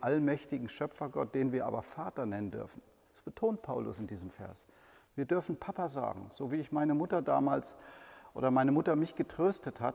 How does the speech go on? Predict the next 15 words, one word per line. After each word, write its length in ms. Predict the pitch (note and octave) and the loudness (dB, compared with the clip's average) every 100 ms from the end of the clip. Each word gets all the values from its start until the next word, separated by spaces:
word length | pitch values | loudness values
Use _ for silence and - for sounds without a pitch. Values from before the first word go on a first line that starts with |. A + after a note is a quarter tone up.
| - - | -2 0
darf 240 | C#3 D3+ | 2 0
ich 100 | D3 | -8
zu 140 | - | -2
meinem 240 | D3 D3 C#3 | 0 2 0
Vater 380 | - D#3+ D#3+ A2+ | 0 -4 -2 -4
gehen. 260 | G2+ F#2 | -6 -6
Und 180 | - - | -10 -6
er 160 | B2 B2+ | -4 -2
sagt, 340 | B2+ B2 - | -2 -4 -8
"Ich 200 | C3 - | -12 -12
tröste 420 | - C#3 C3+ A#2+ | -6 -6 -4 -10
dich, 320 | G#2 G2 - - | -10 -14 -16 -14
ich 200 | A#2 - | -14 -8
helfe 280 | C3+ C3+ A#2+ | -6 -6 -6
dir, 180 | G2+ | -8